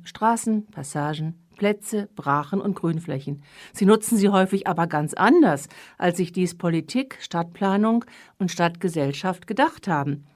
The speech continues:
Junge Leute haben ihre eigenen Vorstellungen zur Gestaltung ihres Lebensumfeldes. Wie sehen diese überhaupt aus? Wie können ihre Ideen, ihre Kreativität und ihr Engagement in die Stadt eingebunden werden und überhaupt erstmal geweckt werden?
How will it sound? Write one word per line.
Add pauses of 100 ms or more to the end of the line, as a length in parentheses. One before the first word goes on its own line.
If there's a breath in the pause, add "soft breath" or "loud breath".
(480 loud breath)
Junge
Leute
haben
ihre
eigenen
Vorstellungen
zur
Gestaltung
ihres
Lebensumfeldes. (340 soft breath)
Wie
sehen
diese
überhaupt
aus? (400 loud breath)
Wie
können
ihre
Ideen,
ihre
Kreativität
und
ihr
Engagement (340 loud breath)
in
die
Stadt
eingebunden
werden
und
überhaupt
erstmal
geweckt
werden?